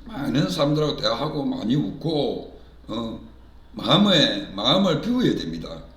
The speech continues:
너무 뭐 이게 가급적 간다면은 그게 빨리 낫지를 않습니다. 그래서 신중히 생각하시라고 방송을 해드렸습니다.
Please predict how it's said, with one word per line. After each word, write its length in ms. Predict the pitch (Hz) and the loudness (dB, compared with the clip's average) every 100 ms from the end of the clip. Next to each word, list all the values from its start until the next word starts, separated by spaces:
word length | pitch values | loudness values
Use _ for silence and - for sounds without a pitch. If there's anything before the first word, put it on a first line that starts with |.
| - - - - | -20 -20 -20 -6
너무 640 | 123 135 143 156 202 214 214 | 0 8 10 10 8 4 4
뭐 760 | 202 202 180 139 165 156 120 | 6 6 6 4 2 0 0
이게 800 | 143 160 147 135 113 95 101 - - - - - - | 0 0 2 2 0 -2 -6 -8 -12 -18 -20 -20 -18
가급적 420 | - 156 143 165 | -8 0 0 0
간다면은 920 | 143 160 170 160 139 143 143 104 85 - - - - - - - | 0 2 2 2 2 2 0 -2 -4 -10 -16 -20 -20 -20 -20 -4
그게 220 | 123 113 | -2 -2
빨리 200 | - 131 | -2 -4
낫지를 340 | 101 - 143 | -4 -6 -4
않습니다. 480 | 175 - 104 127 107 - - - - - - - - - | -4 -4 -4 -4 -6 -12 -18 -20 -20 -20 -20 -20 -20 -20
그래서 360 | - 107 107 107 95 87 - - - | -10 -8 -6 -6 -6 -6 -10 -18 -16
신중히 440 | - - 139 131 113 | -6 0 2 2 2
생각하시라고 1120 | - 117 110 113 120 110 95 101 98 80 - - - - | 0 -2 -4 -4 -2 -4 -4 -6 -4 -6 -10 -16 -20 -10
방송을 400 | - 95 98 92 | -8 -4 -4 -2
해드렸습니다. 720 | 85 98 95 - 85 85 78 | -4 -4 -6 -6 -6 -6 -8